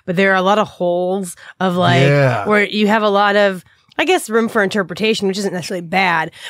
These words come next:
Speaker 1: But we were talking the other night, too, about how now we, we pulled up a movie and it was gonna be two and a half hours.
Speaker 2: Mm-hmm.
Speaker 1: And we said, "Wow, when did that start happening, that that's a normal movie length?"
Speaker 2: Mm-hmm.
Speaker 1: So you go back to a movie like this that might have been an hour,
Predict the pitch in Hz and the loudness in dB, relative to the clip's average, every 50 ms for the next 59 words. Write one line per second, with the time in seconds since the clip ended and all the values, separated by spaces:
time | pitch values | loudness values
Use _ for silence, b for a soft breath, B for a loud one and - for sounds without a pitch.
0 | B - 226 254 302 330 311 285 302 285 240 214 202 196 202 202 202 175 - - | B 0 0 2 2 2 2 2 2 2 2 2 2 2 2 2 0 -2 -2 -4
1 | 226 202 185 190 175 170 170 175 180 175 185 202 208 220 208 202 190 185 180 180 | -4 -2 -2 -2 -4 -2 -2 -2 -2 0 0 0 2 2 2 2 2 0 -2 -2
2 | b b b b b b - 208 208 202 202 196 - - 254 240 220 185 202 185 | b b b b b b -4 -2 0 0 0 -2 0 0 0 0 0 0 -2 -2
3 | 180 185 190 175 180 180 175 170 175 - - 180 185 180 175 185 190 190 185 180 | 0 0 0 0 -2 -2 -2 -2 -4 -4 -4 -4 -2 -4 -4 -4 -4 -2 -2 -2
4 | 185 180 180 175 170 165 - b b b b b b b _ _ - - 330 320 | -2 -2 -2 -4 -4 -6 -8 b b b b b b b _ _ -2 0 2 2
5 | 285 262 226 220 202 - - 175 170 175 165 160 113 - 254 - - - _ - | 2 2 2 0 0 0 0 0 0 0 0 -4 -6 -8 -10 -12 -16 -20 _ -10
6 | 123 117 107 101 110 107 104 110 - 214 208 208 190 - 202 185 180 - - _ | -10 -8 -8 -8 -10 -10 -12 -8 -4 -2 -2 0 0 0 -2 -2 -2 -4 -10 _
7 | _ _ _ _ _ _ - 254 262 240 226 208 190 185 220 285 359 359 285 277 | _ _ _ _ _ _ -2 0 2 2 2 0 0 0 0 2 2 2 2 2
8 | 247 233 233 - - 214 190 175 196 185 175 190 180 170 170 214 208 - 190 175 | 0 0 -2 -2 -2 -4 -2 0 -2 -2 -2 -4 -4 -2 -2 -2 -2 -2 -4 -2
9 | 185 196 202 208 226 226 226 226 220 220 214 202 202 202 196 190 170 - _ _ | 0 2 2 4 4 4 2 2 2 2 2 2 2 2 2 0 -2 -4 _ _
10 | _ _ _ 190 196 190 180 180 175 175 156 139 - 95 - 131 135 135 120 123 | _ _ _ -2 0 0 0 0 -4 -6 -8 -10 -14 -10 -6 -4 -2 -2 0 0
11 | 135 127 127 135 262 320 339 370 359 330 302 277 - 262 240 226 220 220 208 190 | -2 -2 -2 0 0 2 2 2 2 2 0 0 0 0 2 2 2 2 2 0
12 | 190 170 - 196 196 196 165 - - - 190 196 190 180 180 180 180 175 175 170 | -2 -2 -2 0 0 0 -2 -4 -8 -6 -4 -4 -4 -2 -2 -2 -2 -2 -2 -2
13 | 170 175 175 175 170 160 131 170 - - 190 | 0 0 0 0 -2 -2 -4 -6 -8 -8 -10